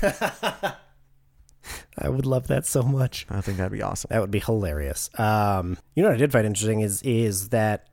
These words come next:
Speaker 1: they kept the virus that killed T'Challa vague.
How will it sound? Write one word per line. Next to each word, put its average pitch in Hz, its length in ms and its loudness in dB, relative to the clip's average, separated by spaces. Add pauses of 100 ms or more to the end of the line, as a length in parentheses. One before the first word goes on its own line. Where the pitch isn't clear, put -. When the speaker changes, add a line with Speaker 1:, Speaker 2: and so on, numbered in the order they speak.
(340)
Speaker 1:
they 110 160 -2
kept - 240 0
the 175 100 4
virus 117 500 2
that - 220 -6
killed 127 320 2
T'Challa 147 600 6
vague. 98 360 -4